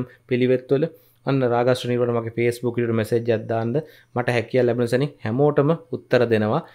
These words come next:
හැබැයි කේන් සටහන් පරීක්ෂා කරලා ලක් කරලා දෙන්න කියලා ඉල්ලුම් කරන්න එපා. මොකද මම මගේ රැකියාව තුළ, මගේ ව්‍යාපාර තුළ කාර්යබහුල කෙනෙක්. මේ දේට කාලය යොදාගන්නේ මේ ඉතාමත් අපහසුයෙන්, නමුත් ගොඩ දෙනෙක් බලාපොරොත්තු නිසා සහ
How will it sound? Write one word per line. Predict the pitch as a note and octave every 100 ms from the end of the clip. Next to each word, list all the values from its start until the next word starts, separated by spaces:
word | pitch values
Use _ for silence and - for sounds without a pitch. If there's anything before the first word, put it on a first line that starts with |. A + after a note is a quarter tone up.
| - -
හැබැයි | A#2 A#2 A#2+
කේන් | - A#2
සටහන් | B2+ C3 C3+ B2
පරීක්ෂා | B2 A#2 - A2+
කරලා | A#2 A2+ A2+
ලක් | G#2+ G#2 -
කරලා | - A#2 A2
දෙන්න | A2+
කියලා | G#2+ A2 A2 - - -
ඉල්ලුම් | A2+ A2 A2
කරන්න | G#2+ G#2+
එපා. | G#2 A2
මොකද | A2 G#2+
මම | G#2
මගේ | G#2 G2+ G#2
රැකියාව | G2+ F#2+ G#2+ G#2
තුළ, | G2+ G#2+
මගේ | G#2+ G#2 G#2 G#2 G#2+ - _
ව්‍යාපාර | A2 G#2+ G#2 G#2+
තුළ | G#2+
කාර්යබහුල | - G#2 G#2 G2+ G#2+ G#2
කෙනෙක්. | A2+ C#3 D#3 _
මේ | A2+ A2 A2+
දේට | A#2 A#2+
කාලය | A#2 A#2 A#2 A2+ A2+
යොදාගන්නේ | A2 A2+ A2 A2+ A#2 D#3+ - - _ _ _ -
මේ | A#2 A#2+
ඉතාමත් | - A2 B2+ B2 A#2
අපහසුයෙන්, | A2 A2 C3 A#2+ A2 A#2 -
නමුත් | - A2+ A#2
ගොඩ | A2+ A2
දෙනෙක් | A#2+ A2+
බලාපොරොත්තු | G#2+ G#2 A2 A#2 G#2
නිසා | A#2 A2 A#2
සහ | -